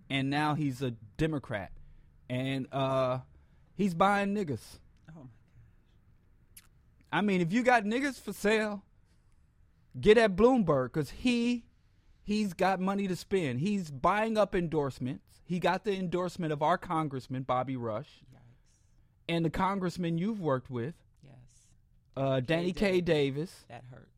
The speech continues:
Speaker 2: I, I wasn't able to verify that, but I know I, I think
Speaker 1: I
Speaker 2: I
Speaker 1: verified it.
Speaker 2: Danny K. Davis did?
Speaker 1: Danny K. Davis.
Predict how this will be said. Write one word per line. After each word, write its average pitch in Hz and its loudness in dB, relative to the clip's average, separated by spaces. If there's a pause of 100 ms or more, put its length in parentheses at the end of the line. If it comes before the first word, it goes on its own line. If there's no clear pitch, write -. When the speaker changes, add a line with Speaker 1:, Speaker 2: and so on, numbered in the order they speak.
(600)
Speaker 2:
I, 208 -12
I - -12
wasn't 247 -14
able 226 -14
to 196 -12
verify 165 -12
that, 120 -14
but 135 -12
I 135 -12
know 143 -14
I, 170 -16
I 165 -18
think 147 -10
Speaker 1:
I 156 2
Speaker 2:
I - 0
Speaker 1:
verified 135 -2
it. - -16 (220)
Speaker 2:
Danny 165 -14
K. 180 -16
Davis 156 -18
did? 147 -18
Speaker 1:
Danny 165 2
K. 165 0
Davis. 147 0